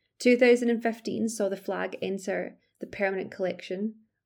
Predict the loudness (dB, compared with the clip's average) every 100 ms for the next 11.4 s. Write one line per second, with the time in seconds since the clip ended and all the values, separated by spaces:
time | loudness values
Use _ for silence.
0 | -14 -6 -2 -2 -2 -2 -2 -4 -6 -6
1 | -6 -6 -6 -4 -2 -2 -4 -12 -20 _
2 | _ 0 2 0 0 0 0 -4 -6 -2
3 | -2 -4 -12 -10 -8 -8 -8 -8 -6 -4
4 | -6 -6 -8 -8 -6 -6 -8 -14 _ -10
5 | -8 -10 -6 -2 -2 -4 -8 -8 _ _
6 | _ _ _ _ _ _ 6 6 2 2
7 | 0 0 0 0 0 2 2 2 0 0
8 | -4 -4 -6 -4 -6 -6 -4 -4 0 0
9 | -2 -8 -8 -8 -6 -6 -4 -2 -2 -2
10 | 2 2 2 -2 -2 0 0 -2 -6 -6
11 | -4 -8 -10